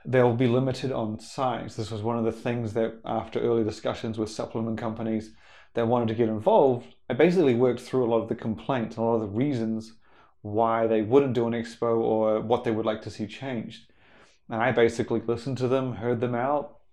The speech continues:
put together several different things, went back and forth with the Arnold, and created this environment, which I think, like I said, we had, I called maybe twenty-five brands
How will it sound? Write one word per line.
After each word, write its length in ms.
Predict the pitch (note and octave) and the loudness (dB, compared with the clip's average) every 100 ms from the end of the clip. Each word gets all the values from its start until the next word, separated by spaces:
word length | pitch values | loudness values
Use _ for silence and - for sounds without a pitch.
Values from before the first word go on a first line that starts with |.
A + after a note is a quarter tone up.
| - | -16
put 240 | - B2 | -6 -4
together 380 | B2 A2+ A#2+ A#2 | -2 0 0 0
several 360 | - C3 B2 B2+ | -4 -6 -4 -2
different 380 | B2+ C#3 B2+ | -2 -4 -6
things, 260 | B2 B2 A#2+ | -4 -4 -2
went 160 | A#2+ A2 | -2 0
back 200 | A#2 A#2 | -2 -2
and 100 | A2+ | 0
forth 160 | C3 | 0
with 180 | B2+ B2+ | 0 -2
the 60 | A#2 | -2
Arnold, 400 | A#2 A#2+ B2 - | -2 -2 -4 -4
and 140 | A#2 | -6
created 640 | A2+ A#2 A#2 C3 C3 A2+ - - _ _ _ _ _ - | -6 0 2 2 0 -2 -4 -20 _ _ _ _ _ 0
this 220 | B2 B2+ | 0 0
environment, 600 | A2+ A2+ A#2 G#2+ A2 - _ - | -2 0 0 -2 -6 -14 _ -2
which 400 | A#2 A2+ - - | 0 0 -6 -6
I 100 | A#2 | -4
think, 520 | A2+ - A#2 G#2+ - _ _ _ _ - | -4 -2 -4 -4 -10 _ _ _ _ -8
like 180 | B2+ A2+ | -4 -2
I 60 | |
said, 280 | A#2 C3+ G#2+ | 2 4 4
we 200 | A2 A2 | 2 0
had, 280 | G#2+ A#2+ A2 | -2 -2 -2
I 80 | A#2 | -4
called 360 | - C3+ A#2 | -2 0 0
maybe 240 | A#2 B2+ A2 | -2 -6 -6
twenty-five 640 | - C3+ B2+ B2+ A#2+ G#2 | -6 -4 -4 -4 -6 -4
brands 500 | A2+ A2+ G2+ - - | -4 -4 -6 -10 -16